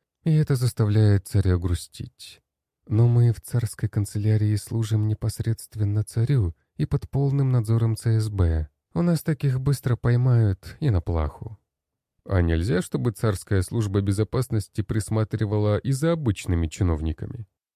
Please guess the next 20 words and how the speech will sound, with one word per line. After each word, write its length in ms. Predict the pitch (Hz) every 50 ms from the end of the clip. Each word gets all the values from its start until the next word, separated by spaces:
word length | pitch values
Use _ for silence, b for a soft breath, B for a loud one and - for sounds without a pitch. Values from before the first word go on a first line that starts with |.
| _ _ -
Я 180 | 101 101 127 139
слегка 340 | - - 143 123 - -
рассмеялся, 840 | 127 131 123 - 135 113 90 80 76 76 76 - - - - 101 98 _ -
а 100 | - 95
тот 260 | - - 165 165 _
покачал 460 | - - 123 - 117 - - 117 113 110
головой. 540 | 107 101 90 87 80 76 - - 120 107 _ _ _ _ _ _ _ _ -
Без 260 | - 147 165 151 -
причин 520 | - - 151 147 - - - 139 131 131 127
нельзя. 640 | 123 120 110 104 101 110 113 104 92 80 76 - _ _ _ _ _ _ -
Да 220 | 170 139 131 135
и 80 | 120 110
где 260 | 104 104 95 92 90
взять 320 | 85 85 85 87 85 80 -
столько 380 | - - 95 90 87 - -
людей 360 | 90 92 92 85 90 90 87
для 140 | 85 90 92
такого? 540 | - - 98 - - 101 98 92 110 113 104 _ _ _ _ _ _ _ _ _ -
Он 140 | 101 87 82
вздохнул 600 | 76 78 80 80 78 - 131 143 151 147 139 123